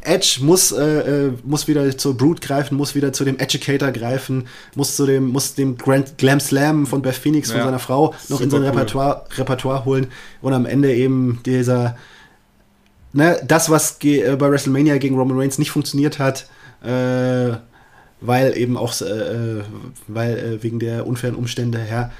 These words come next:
Speaker 1: hat dann, hat er dann sozusagen ultimativ dann gegen Seth Rollins ausgepackt, dass er den Crossface-Griff mit den, mit den Kopfhieben verknüpft.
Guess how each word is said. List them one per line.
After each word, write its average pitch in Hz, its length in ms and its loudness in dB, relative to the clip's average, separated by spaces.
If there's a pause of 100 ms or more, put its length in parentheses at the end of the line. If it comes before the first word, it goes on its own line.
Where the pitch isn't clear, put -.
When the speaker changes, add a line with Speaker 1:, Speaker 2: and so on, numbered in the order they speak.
(200)
Speaker 1:
hat 127 160 -2
dann, 127 240 2
hat 127 120 -2
er 131 80 0
dann 120 160 0
sozusagen 120 420 -2 (100)
ultimativ 135 540 -2
dann 120 140 -4
gegen 120 160 -2
Seth 117 180 -8
Rollins 117 200 -4
ausgepackt, 117 480 -8
dass 113 120 -8
er 120 80 -4
den 113 120 -6
Crossface-Griff 117 760 -6 (260)
mit 131 160 -2
den, 123 360 0 (180)
mit 131 120 -2
den 123 200 0
Kopfhieben 120 600 -2 (400)
verknüpft. - 680 -2